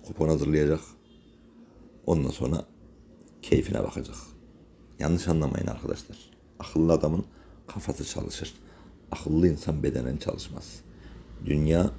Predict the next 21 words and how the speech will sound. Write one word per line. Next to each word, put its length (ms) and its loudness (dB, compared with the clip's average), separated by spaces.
ikilemlerden 720 2
oluşmuştur. 560 -4
Örnek 380 2
veriyorum, 420 0
namazı 360 2
kılarsan 500 -6
sevaptır, 580 2
kılmazsan 560 2
günahtır. 600 -4
Ortası 400 2
var 140 2
mı? 200 0
Yok. 200 2
Arkadaşlar, 440 -8
doğru 340 8
vardır, 300 0
yalan 400 -2
vardır. 260 -6
Muamma 580 2
sonradan 440 -2
çıktı. 360 -12